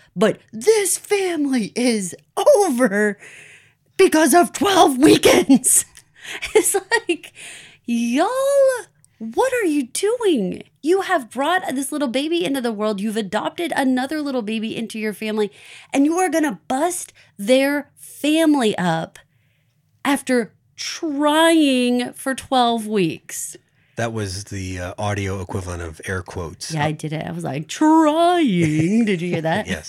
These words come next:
Speaker 1: <laughs> I am flummoxed about these two. Like, I am beyond annoyed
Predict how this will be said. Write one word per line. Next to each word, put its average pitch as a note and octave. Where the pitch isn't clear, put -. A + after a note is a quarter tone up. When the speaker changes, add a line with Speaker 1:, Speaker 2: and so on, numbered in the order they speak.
Speaker 1:
<laughs> D#4
I G4+
am C4+
flummoxed -
about E3
these D#3
two. -
Like, -
I B3
am C#4+
beyond A3+
annoyed D#3+